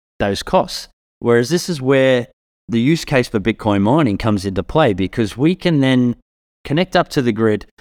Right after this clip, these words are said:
these Bitcoin miners, and we can soak up that excess demand. So when the sun is shining and the wind is blowing and everything's rosy, we can have a portable, um, you know, controllable load base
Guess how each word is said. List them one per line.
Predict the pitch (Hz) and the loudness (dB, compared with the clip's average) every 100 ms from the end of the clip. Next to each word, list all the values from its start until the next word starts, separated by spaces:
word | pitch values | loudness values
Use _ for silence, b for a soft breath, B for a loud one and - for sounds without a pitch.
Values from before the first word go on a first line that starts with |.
| b | b
these | 107 | -2
Bitcoin | - 131 - 135 | 0 -2 0 2
miners, | 107 101 104 | 2 0 -2
and | 110 | -2
we | |
can | 123 113 | -2 -2
soak | - - 151 160 | -4 0 0 0
up | 139 120 - | 0 -2 0
that | 113 - | -2 -2
excess | 117 - 117 - | -4 -2 -4 -2
demand. | 107 107 107 92 - | 0 0 0 -2 -2
So | 117 | 0
when | 139 131 | 0 0
the | |
sun | - 156 165 | -2 -2 0
is | 143 | -2
shining | - 131 135 120 | 0 2 4 2
and | 113 | 2
the | |
wind | 117 131 | 2 2
is | 123 107 | 0 0
blowing | 113 113 113 | 0 2 2
and | 110 | 2
everything's | 110 107 104 92 | 2 0 0 -2
rosy, | 101 117 139 104 92 87 _ _ _ _ | 2 2 2 0 -4 -6 _ _ _ _
we | 117 135 | 0 0
can | 143 | 0
have | 127 123 110 98 | 0 2 0 -2
a | 107 98 | -4 -4
portable, | - 139 143 131 131 - - | -2 0 2 2 0 -4 -10
um, | 110 104 95 90 - _ _ _ _ _ | -2 -2 -2 -4 -8 _ _ _ _ _
you | 117 | -4
know, | 107 98 | -2 -2
controllable | 98 117 - 131 123 131 120 107 107 - | -2 -4 0 2 4 2 0 -2 -4 -4
load | 107 117 127 | 2 2 2
base | 110 90 120 - | 0 -2 -4 -10